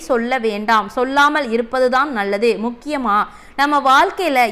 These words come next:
எப்படி முன்னேறுறோம், எதை வச்சு முன்னேறுறோம் அப்படின்னு நம்ம யார்கிட்டயாவது சொன்னோன்னா கண்டிப்பா அந்த காரியங்கிறது நடக்காது. அதை விட சொல்றவங்க நல்லவங்களா இருக்கணும். நமக்கு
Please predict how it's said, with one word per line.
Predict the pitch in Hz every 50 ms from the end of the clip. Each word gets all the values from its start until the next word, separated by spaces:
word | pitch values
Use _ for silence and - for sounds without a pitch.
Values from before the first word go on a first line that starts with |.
| 214 233 247
எப்படி | 240 - - 359 359 370 359 277
முன்னேறுறோம், | 233 220 220 220 226 233 240 240 240 220 196 196 208 196 175 - - - - - - - - - - - - - - -
எதை | 254 269 302 359 392
வச்சு | 392 370 381 - - - 370 330
முன்னேறுறோம் | 262 240 233 240 247 254 254 247 233 214 220 214 196 196
அப்படின்னு | 220 220 226 262 262 247 240 262 294 - - 214 226
நம்ம | 226 240 233
யார்கிட்டயாவது | 214 226 226 247 269 262 - 285 247 294 294 302 320 370 339 - -
சொன்னோன்னா | 247 233 247 269 269 262 240 233 254 254
கண்டிப்பா | - 285 302 320 359 359 370 359
அந்த | 339 294 262 240 226 240 220
காரியங்கிறது | 220 233 262 277 277 277 269 254 247 233 247 285 254 220
நடக்காது. | 202 202 233 240 - 269 254 240 214 196 180 175 - - - - - - - - - _ -
அதை | 240 277 302 302
விட | 294 285 277 269 277 320 320 - - -
சொல்றவங்க | 294 302 330 349 381 370 349 311 294 269 262 277 262 240
நல்லவங்களா | 233 247 269 294 302 302 294 277 269 262 262 240
இருக்கணும். | 220 214 - 214 208 196 185 - - - - - - - - - - - - - _ - - - -
நமக்கு | 277 294 311 330 349 339 - 294